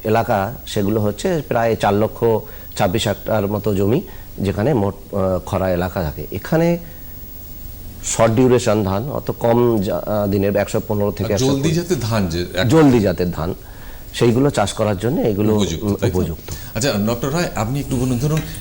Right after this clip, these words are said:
Speaker 2: আপনি তো বললেন, আহ, এখন বৃষ্টির যে সম্ভাবনা হচ্ছে, আরও বৃষ্টি হবে আগামী দিনে, তাহলে এই বছরের, আহ,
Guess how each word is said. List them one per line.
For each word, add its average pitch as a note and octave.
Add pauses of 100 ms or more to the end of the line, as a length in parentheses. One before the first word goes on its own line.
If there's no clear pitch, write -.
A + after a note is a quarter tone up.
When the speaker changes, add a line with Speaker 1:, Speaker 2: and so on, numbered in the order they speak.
Speaker 2:
আপনি A2
তো B2+
বললেন, C3
আহ, A#2 (380)
এখন A#2
বৃষ্টির G#2+
যে G#2+
সম্ভাবনা G#2
হচ্ছে, G#2
আরও G#2
বৃষ্টি A2
হবে F2+
আগামী F#2
দিনে, F#2
তাহলে -
এই A#2+
বছরের, B2+
আহ, B2